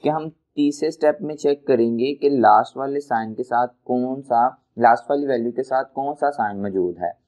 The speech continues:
ठीक है। अब यहाँ पे आपके पास प्लस मौजूद है, इसका मतलब बड़ी रकम के साथ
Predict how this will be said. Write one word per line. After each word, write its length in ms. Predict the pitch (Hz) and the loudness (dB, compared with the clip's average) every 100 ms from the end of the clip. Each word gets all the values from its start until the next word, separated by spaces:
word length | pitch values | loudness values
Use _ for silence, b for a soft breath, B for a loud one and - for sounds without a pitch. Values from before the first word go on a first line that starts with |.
| _ _ | _ _
ठीक 160 | 139 139 | 0 0
है। 100 | 156 _ _ _ _ | -6 _ _ _ _
अब 160 | 135 147 | 0 2
यहाँ 240 | 151 156 | 0 0
पे 120 | 156 | 2
आपके 220 | 160 151 165 | 2 2 0
पास 240 | 160 160 - | -2 -2 -2
प्लस 240 | 135 139 | -2 -2
मौजूद 340 | 151 151 147 139 | -8 -4 -4 -2
है, 100 | 139 | -4
इसका 320 | - - 143 | -4 -4 -4
मतलब 360 | 139 135 139 127 | -4 -4 -2 2
बड़ी 240 | 120 113 127 | 4 4 2
रकम 300 | 131 127 123 | 0 -2 -6
के 80 | |
साथ 200 | 131 131 | -2 -2